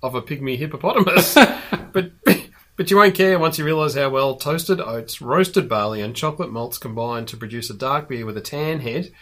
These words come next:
Speaker 1: and a creamy mouthfeel." There you go. Dark beer and tan head. So I've nailed those
Speaker 2: There you
Speaker 1: first
Speaker 2: go.
Speaker 1: two.
Speaker 2: Yeah.
Speaker 1: <laughs>
Speaker 2: Of course.
Speaker 1: Let's see if we got the creamy mouthfeel, I suppose.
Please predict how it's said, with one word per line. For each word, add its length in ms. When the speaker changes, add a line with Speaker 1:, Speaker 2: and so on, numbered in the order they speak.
Speaker 1:
and 100
a 40
creamy 320
mouthfeel." 500
There 80
you 60
go. 140
Dark 280
beer 160
and 80
tan 260
head. 200
So 120
I've 80
nailed 240
those 240
Speaker 2:
There 100
you 40
Speaker 1:
first 120
Speaker 2:
go. 120
Speaker 1:
two. 80
Speaker 2:
Yeah. 200
Speaker 1:
<laughs> 540
Speaker 2:
Of 320
course. 260
Speaker 1:
Let's 60
see 100
if 80
we 80
got 160
the 80
creamy 360
mouthfeel, 380
I 60
suppose. 320